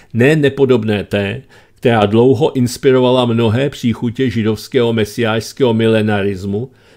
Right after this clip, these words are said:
nebo je dokonce vedly. Tato utopická vize představuje mesiáše, který si podmaní svět a podrobí gojské obyvatelstvo Židům, čímž se svět stane rájem pro Židy,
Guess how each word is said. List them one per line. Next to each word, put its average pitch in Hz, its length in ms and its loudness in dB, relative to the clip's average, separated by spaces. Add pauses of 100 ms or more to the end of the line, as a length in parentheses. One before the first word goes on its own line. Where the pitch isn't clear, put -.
nebo 113 260 2
je 107 120 4
dokonce 107 560 -2
vedly. 101 400 -4 (720)
Tato 101 320 0
utopická 127 920 -2
vize 107 320 -2
představuje 110 720 0
mesiáše, 113 800 -2
který 120 300 -2
si 123 160 -2
podmaní 113 520 -2
svět 107 480 -4 (320)
a 110 120 -2
podrobí 131 640 2
gojské 117 600 2
obyvatelstvo 107 840 0
Židům, 113 640 -2 (260)
čímž 151 340 -2
se 127 180 -2
svět 123 340 -4
stane 113 380 -2
rájem 107 400 0
pro 104 220 2
Židy, 117 400 -4